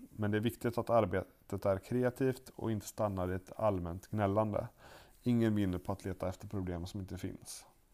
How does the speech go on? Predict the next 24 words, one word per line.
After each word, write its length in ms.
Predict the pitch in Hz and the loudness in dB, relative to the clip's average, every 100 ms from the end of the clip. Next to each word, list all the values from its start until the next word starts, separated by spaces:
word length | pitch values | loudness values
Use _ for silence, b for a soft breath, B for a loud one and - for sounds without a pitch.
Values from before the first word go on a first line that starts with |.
| _ _ _ - B B B B - - | _ _ _ -20 B B B B -20 -4
Det 120 | 117 | 0
separatistiska 840 | 110 120 120 120 139 - 123 - 123 | 2 6 8 8 4 -2 -4 4 6
arbetet 420 | 101 98 - - | 6 4 0 0
har 80 | 110 | 4
även 280 | 104 95 92 | 4 4 -2
en 60 | |
kompensatorisk 1120 | - 107 98 110 101 101 - 135 131 127 - | -2 -2 0 -2 -4 -4 -4 0 0 0 -6
funktion. 480 | - 104 - - - - _ _ _ _ - _ - _ - - | -8 -8 -6 -8 -10 -16 _ _ _ _ -20 _ -20 _ -20 -12
Att 160 | 117 120 | -6 -6
exempelvis 580 | 117 123 110 113 110 | 0 0 0 0 0
bedriva 580 | 110 110 113 107 101 107 | 0 -2 2 2 4 2
separatistiska 840 | - 107 107 107 127 - 123 - 120 | 0 2 2 2 -2 -4 -8 -8 -4
studier 480 | - 101 98 104 B B B - | 0 2 2 0 B B B -8
kan 120 | - 131 | 0 4
vara 140 | 127 | 4
ett 120 | 123 | 4
sätt 240 | - 104 104 | -2 -2 -4
att 160 | - | -4
medvetet 720 | 117 104 95 113 113 110 - | -2 0 2 2 0 -4 -6
kompensera 560 | - 107 107 - 107 95 | -2 0 0 0 2 2
kvinnor 460 | - 113 98 95 98 - | 2 0 2 0 -4 -6
på 160 | 104 98 | -4 -4
politiska 520 | 110 95 95 - 104 | -2 -2 -4 -6 -4
områden 500 | 98 90 92 95 | -4 -4 -2 -2